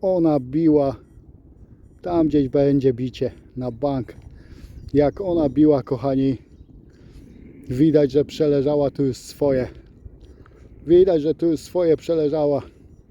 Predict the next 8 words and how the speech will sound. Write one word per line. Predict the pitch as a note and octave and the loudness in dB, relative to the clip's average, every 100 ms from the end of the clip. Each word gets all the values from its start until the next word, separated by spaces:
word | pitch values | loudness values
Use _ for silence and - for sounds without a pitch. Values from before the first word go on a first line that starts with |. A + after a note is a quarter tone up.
| - - - - - _ - - - _ - - - - - | -20 -20 -20 -20 -20 _ -20 -20 -20 _ -20 -20 -20 -20 -8
Pięknie. | D#3+ F3 E3 - C3 G2 - - - - - _ - - - - - - - - - - - - - _ _ F#2 G2+ G#2 G#2 _ - | 0 4 2 0 -10 -12 -20 -20 -20 -20 -20 _ -20 -20 -20 -20 -20 -20 -20 -20 -20 -20 -20 -20 -20 _ _ -20 -20 -20 -20 _ -8
Witajcie, | C#3 D#3 C#3+ B2 | -2 0 -2 -4
kochani, | A#2 D#3 D#3 D3+ | -6 -4 -2 -4
szybkie | C#3+ C#3+ - | -4 -8 -8
podsumowanko. | C3 A#2+ - A2+ G#2+ A#2 A2+ A#2 - _ _ _ _ _ | -8 -12 -12 -10 -8 -8 -8 -12 -12 _ _ _ _ _
Widzicie, | G#2+ A#2 A2 - F#2 F2 - | -10 -10 -10 -12 -14 -16 -16
dwa | G2 A#2+ | -10 -8
bumbumiki. | A#2 A2+ A2 G2 G#2+ G#2 A2+ G#2+ | -6 -6 -6 -8 -10 -10 -10 -10